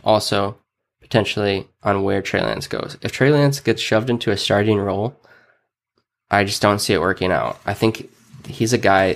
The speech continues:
that needs to sit behind one of these guys that we're talking about. He needs to sit behind Goff or Matt Ryan or, you know, one of these vets that have been there, uh,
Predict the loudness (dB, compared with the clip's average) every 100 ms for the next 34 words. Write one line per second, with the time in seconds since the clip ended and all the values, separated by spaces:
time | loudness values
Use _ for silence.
0 | -2 -2 0 0 -2 -4 -8 -4 -4 -2
1 | -2 0 0 0 0 0 0 0 0 -2
2 | -2 -2 -2 -2 0 0 0 -4 -4 -6
3 | -4 -2 0 -2 0 2 2 0 -2 0
4 | 2 2 2 2 -2 -2 -4 -8 -18 -18
5 | -20 -4 -2 2 2 2 0 0 0 0
6 | -2 0 0 0 0 -2 -4 -10 _ _
7 | _ _ _ _ 0 2 2